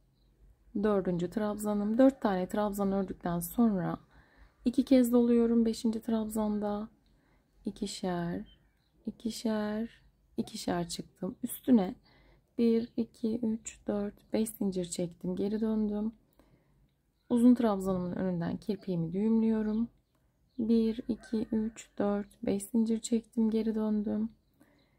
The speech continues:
Yine uzun trabzanımın önünden kirpiğimi düğümledim. Bir doluyorum.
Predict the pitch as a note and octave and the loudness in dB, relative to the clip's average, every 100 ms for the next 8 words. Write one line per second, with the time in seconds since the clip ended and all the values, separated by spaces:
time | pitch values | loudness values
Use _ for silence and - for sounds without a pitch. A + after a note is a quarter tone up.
0 | _ - B3+ G3+ - A#3+ G#3+ G#3 - F#3+ | _ 2 4 4 0 -2 0 -2 0 -2
1 | F3+ F3+ F3 F3+ G#3+ G3 F3 E3+ G3 - | 0 -2 -2 -2 -2 -2 -2 -2 -4 -4
2 | - - E3+ E3 F#3 G#3+ A3 G#3 G3+ G#3+ | -4 -4 -4 -2 -2 0 0 0 -2 -2
3 | B3 _ _ _ _ _ _ D4+ C#4+ C4+ | -4 _ _ _ _ _ _ 4 6 6
4 | A3 A3 G3+ G3+ C4+ | 6 2 2 2 0